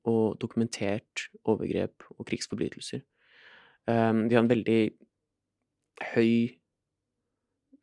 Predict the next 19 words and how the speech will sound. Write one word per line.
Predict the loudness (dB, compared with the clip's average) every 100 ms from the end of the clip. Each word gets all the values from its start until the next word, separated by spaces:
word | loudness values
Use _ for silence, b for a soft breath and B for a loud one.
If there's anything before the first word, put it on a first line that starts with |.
| -8
profesjonalitet | -6 0 2 2 2 0
sånn | 0
når | -2
det | -2
kommer | -4
til | -2 -2
metodikk, | -2 0 -2 -4 -20 -18 -10
eh, | -6 -6 -4
fordi | -4
de | 2
bruker | 2 2
et | -4
system | -2 0 0 0 0
som | 0 -2 0
Helsingforskomiteen | -2 0 -4 -6 -8 -8 -6 -6
har | -4 -6 -6
fått | -8 -8
utviklet, | -8 -8 -2 -2 -2 -12 -20 -4
ehm, | -2 0 0 0 0 -2 -4